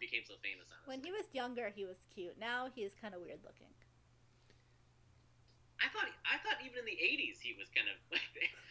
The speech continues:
Speaker 1: I thought in the Look Who's Talking movie he was kinda weird looking, honestly. So, um, but yeah, I, we watched Look, Look Who's Talking, um, recently, and it was kind of better than I remembered. Um, it was,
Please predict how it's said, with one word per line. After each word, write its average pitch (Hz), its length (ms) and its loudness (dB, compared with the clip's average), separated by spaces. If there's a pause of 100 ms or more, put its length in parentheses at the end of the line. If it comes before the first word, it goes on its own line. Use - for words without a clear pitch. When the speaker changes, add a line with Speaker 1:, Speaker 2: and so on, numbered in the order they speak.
(120)
Speaker 1:
I 285 80 4
thought 320 320 8
in - 80 -2
the - 80 -8
Look 220 160 -4
Who's - 160 -20
Talking 202 320 -4
movie 117 240 6
he 120 80 8
was 110 160 2
kinda 110 240 8
weird 104 240 -6
looking, 101 320 0
honestly. 95 400 -6
So, 117 160 2
um, 101 320 0 (560)
but 190 160 2
yeah, 247 160 2
I, 247 160 2 (640)
we 247 160 -8
watched 190 320 0
Look, - 240 -10 (240)
Look 175 160 0
Who's 160 160 0
Talking, 165 400 6
um, 120 240 -4 (320)
recently, 196 640 2 (320)
and 147 480 10 (480)
it 220 80 6
was 214 240 0
kind - 160 2
of 175 80 -2
better 175 320 2
than 147 160 4
I 135 160 6
remembered. 139 560 0
Um, 117 240 -4
it 117 80 0
was, 117 240 -4